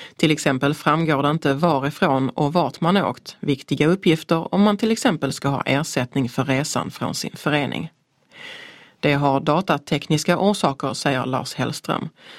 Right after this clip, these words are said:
Utrymmet att skriva på, på fakturablanketten är för litet och då valde Skånetrafiken att ange datum och tid och egenavgift.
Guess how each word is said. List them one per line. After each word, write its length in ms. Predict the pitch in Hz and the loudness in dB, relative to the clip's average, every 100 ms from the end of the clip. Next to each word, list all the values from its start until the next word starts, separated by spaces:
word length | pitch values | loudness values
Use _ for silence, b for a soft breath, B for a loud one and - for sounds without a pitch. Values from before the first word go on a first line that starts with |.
| B | B
Utrymmet 600 | - 151 156 151 147 143 | 2 2 2 2 2 2
att 120 | 160 - | 0 -2
skriva 420 | - 175 170 143 | 0 2 2 0
på, 300 | 156 147 143 | 0 0 -2
på 240 | 160 151 | -2 -2
fakturablanketten 1120 | 156 151 - 202 170 151 147 147 135 143 143 | -2 -2 2 2 2 0 0 -2 -2 -2 0
är 140 | - 151 | 0 -2
för 160 | - | 0
litet 560 | 180 208 - - - - _ - | 0 0 -2 -8 -8 -14 _ -2
och 120 | 226 | 0
då 120 | 180 | 2
valde 300 | 139 156 160 | 2 2 0
Skånetrafiken 840 | 147 - 147 143 - 135 127 123 113 | -2 0 0 0 -4 -2 -2 -2 -4
att 160 | 131 | -2
ange 380 | - 147 139 123 | -2 0 0 -2
datum 540 | 131 147 175 - 202 214 | 0 0 0 0 0 0
och 200 | 233 240 | -2 0
tid 340 | 165 135 160 | 0 0 -4
och 160 | - 131 | -6 -2
egenavgift. 880 | 117 123 127 - 135 - - - - | 0 0 -2 -4 -8 -8 -12 -14 -20